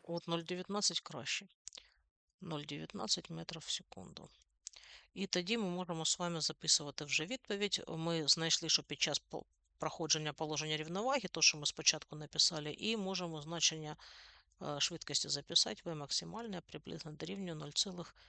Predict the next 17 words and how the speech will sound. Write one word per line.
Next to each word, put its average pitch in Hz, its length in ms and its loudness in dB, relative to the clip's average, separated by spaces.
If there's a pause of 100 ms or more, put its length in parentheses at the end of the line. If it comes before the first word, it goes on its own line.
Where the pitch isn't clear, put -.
(520)
дев'ятнадцять 156 720 0 (240)
сотих. - 580 4 (460)
Але 151 240 0
ви 185 120 0
мене 180 240 0
дуже 156 460 -2
здивували, 151 680 -4 (360)
е, 147 280 -6 (1120)
тим, 165 180 -4
що - 160 4
ви 156 80 -8
так - 360 0
відреагували 160 760 0
на 156 80 -4
цю 170 140 -2
задачу. 175 480 6
Ну, 175 320 0